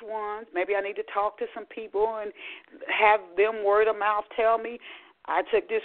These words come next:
cruise ship. It was wonderful. This is the, one of the best airlines. This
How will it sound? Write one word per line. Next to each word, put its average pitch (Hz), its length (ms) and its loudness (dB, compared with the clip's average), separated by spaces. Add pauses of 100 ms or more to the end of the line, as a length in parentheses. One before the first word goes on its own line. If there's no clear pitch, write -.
cruise 190 300 -2
ship. 170 180 2
It 202 140 2
was 151 240 2
wonderful. 160 680 0 (500)
This 202 320 4
is 180 160 -6
the, 160 160 -2
one 180 240 -6
of 160 80 -4
the 151 80 0
best 233 380 -2 (100)
airlines. 226 760 -2
This 220 100 -10